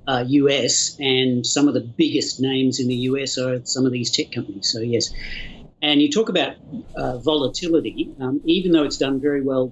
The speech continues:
this calendar year or year to date, uh, forty-nine, for calen-, forty-nine percent, forty-nine and a half percent. Uh, for calendar year two thousand twenty-two, it was negative, nearly negative twenty-eight percent, twenty-seven point nine. So,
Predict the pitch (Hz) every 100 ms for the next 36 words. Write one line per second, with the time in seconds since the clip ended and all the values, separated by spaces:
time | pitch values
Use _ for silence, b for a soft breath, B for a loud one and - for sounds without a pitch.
0 | - 160 - 131 131 123 120 160 160 117
1 | 127 127 120 110 131 117 - - 127 120
2 | - 139 120 123 123 151 - B B -
3 | 143 139 147 156 170 165 160 - 160 147
4 | 139 135 131 - 147 143 143 131 131 127
5 | 123 120 127 120 - 113 123 190 - -
6 | - - - - 131 127 123 156 143 160
7 | 160 156 135 135 135 - 139 135 127 -
8 | 131 135 - 165 135 135 135 135 143 147
9 | 143 135 120 - 143 175 185 165 147 143
10 | 147 139 131 - - 131 123 127 - -
11 | 101 - _ - 131 120 110 113 110 117
12 | 104 110 - - - - - _ - 143
13 | 139 135